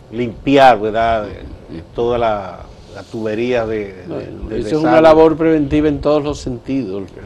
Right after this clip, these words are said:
Speaker 1: Debe
Speaker 2: Los
Speaker 1: hacerse.
Speaker 2: techos de las, de los edificios, las residencias.
Speaker 1: Exactamente.
Speaker 2: Eh, los desagües limpios, eh, todas las, eh,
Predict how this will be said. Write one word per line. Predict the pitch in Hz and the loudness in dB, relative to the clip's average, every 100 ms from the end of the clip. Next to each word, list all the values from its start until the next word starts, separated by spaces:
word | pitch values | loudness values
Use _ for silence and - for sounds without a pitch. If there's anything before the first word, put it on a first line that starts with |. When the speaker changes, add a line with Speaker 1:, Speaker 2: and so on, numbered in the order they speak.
| - | -6
Speaker 1:
Debe | 117 | 0
Speaker 2:
Los | 127 | 0
Speaker 1:
hacerse. | 113 147 143 | 4 4 4
Speaker 2:
techos | - 131 | 2 -2
de | 117 | -2
las, | 107 104 95 92 | -2 -2 -4 -6
de | 110 | -4
los | 107 | -2
edificios, | 107 104 - 131 139 - 101 | -2 -4 -4 -2 -2 -4 -6
las | 95 | -6
residencias. | 98 95 127 107 127 139 | -8 -6 -4 0 2 2
Speaker 1:
Exactamente. | 123 127 101 98 - - - - - - - | 0 -4 -4 -8 -12 -18 -18 -20 -20 -20 -10
Speaker 2:
Eh, | 113 113 117 | -4 -2 0
los | 127 | 0
desagües | 113 123 - 135 135 117 110 | -2 -4 0 0 2 -2 -2
limpios, | 120 143 135 113 123 113 107 98 - - | 0 0 0 -4 -6 -4 -4 -6 -10 -6
eh, | 104 101 95 82 76 87 | -2 -2 -4 -6 -10 -10
todas | - 135 139 131 | -2 0 0 0
las, | 120 110 101 95 - - - - - - - | -2 -2 -4 -6 -10 -12 -16 -18 -20 -20 -14
eh, | 104 110 107 101 101 | -6 -4 -2 -4 -6